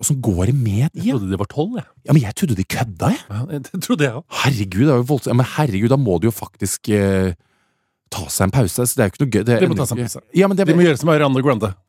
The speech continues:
Speaker 1: Ja!
Speaker 2: Ja. Uff, det
Speaker 1: Åh, Ariana.
Speaker 2: Den er vanskelig, ass.
Speaker 1: Jo, men folk sier ikke kommenter kropp, så blir jeg sånn, nei, jeg skjønner jo det, jeg også. Men nå skal hun ta seg en pause etter den turneen her, da, og det er jo sikkert for at hun trenger en liten sånn,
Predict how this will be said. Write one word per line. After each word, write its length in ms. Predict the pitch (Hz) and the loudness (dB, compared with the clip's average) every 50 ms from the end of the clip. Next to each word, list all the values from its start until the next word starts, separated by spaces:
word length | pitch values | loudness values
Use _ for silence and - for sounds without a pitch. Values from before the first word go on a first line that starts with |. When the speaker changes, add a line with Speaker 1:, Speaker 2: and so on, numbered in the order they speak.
| _ _ - _ _ - | _ _ -20 _ _ 2
Speaker 1:
Ja! 420 | 160 170 220 233 277 320 320 294 254 | 4 4 4 4 2 0 -2 -2 -2
Speaker 2:
Ja. 160 | 226 101 107 - _ _ _ _ _ - _ - _ | -2 -4 -4 -4 _ _ _ _ _ -20 _ -20 _
Uff, 320 | - - - - - - - | -20 -20 -20 -20 -20 -18 -12
det 120 | - 98 90 | -10 -10 -6
Speaker 1:
Åh, 340 | 127 127 131 135 127 117 110 107 101 _ _ _ _ _ _ _ _ _ | -4 -4 -2 -2 -2 -4 -6 -8 -14 _ _ _ _ _ _ _ _ _
Ariana. 420 | 107 110 110 117 104 98 92 92 107 110 | -6 -4 -2 -2 -2 -2 -4 -4 -6 -6
Speaker 2:
Den 120 | 107 98 | -4 -4
er 40 | 101 120 | -2 -2
vanskelig, 300 | 127 117 - - - - | -4 -6 -8 -12 -16 -16
ass. 200 | - - - _ - - - - | -16 -18 -18 _ -20 -20 -6 2
Speaker 1:
Jo, 120 | 147 156 | 4 4
men 120 | 160 170 160 | 4 4 0
folk 180 | - 165 147 | 0 -2 -2
sier 160 | - - 160 147 | 0 0 0 0
ikke 160 | 151 - 123 - | 0 -4 -6 -6
kommenter 320 | 139 135 123 110 123 127 | -4 -4 -2 -2 -2 -2
kropp, 180 | - 120 113 - - | 0 -2 -4 -4 -4
så 80 | 127 | -2
blir 80 | 127 117 | -2 0
jeg 80 | 113 120 | 0 0
sånn, 60 | 117 | 0
nei, 100 | 120 117 | 0 0
jeg 100 | 117 113 - | 0 -2 -2
skjønner 200 | - 92 95 117 | -2 -2 -2 -2
jo 40 | 117 | -2
det, 100 | 104 95 | 0 0
jeg 100 | 95 92 85 | 0 0 0
også. 100 | 85 101 | 0 -2
Men 100 | 117 123 | -2 -2
nå 80 | 123 - | -4 -2
skal 120 | - 131 | -2 -2
hun 60 | 123 - | -2 -2
ta 80 | 98 | -2
seg 100 | - 113 | -2 -2
en 80 | 101 - - | -4 -2 -2
pause 240 | 117 82 82 - 110 | -2 -2 -2 -4 -6
etter 140 | - 95 90 | -4 -4 -6
den 80 | 87 | -4
turneen 240 | - 104 95 87 90 | -2 -2 -2 0 0
her, 80 | 107 139 | 0 0
da, 80 | 139 | 0
og 80 | 120 113 | 0 0
det 80 | 123 | 0
er 80 | 110 98 | 0 0
jo 80 | 101 - | 0 -2
sikkert 160 | 110 92 92 - | -4 -8 -6 -6
for 80 | 95 | -6
at 60 | 90 | -6
hun 100 | 104 98 | -6 -8
trenger 280 | - 101 87 82 78 85 | -8 -8 -8 -8 -6 -6
en 140 | 87 90 90 95 | -4 -4 -4 -4
liten 280 | 101 92 _ - 85 - | -6 -6 _ -10 -8 -4
sånn, 240 | 87 80 78 82 | -4 -4 -4 -4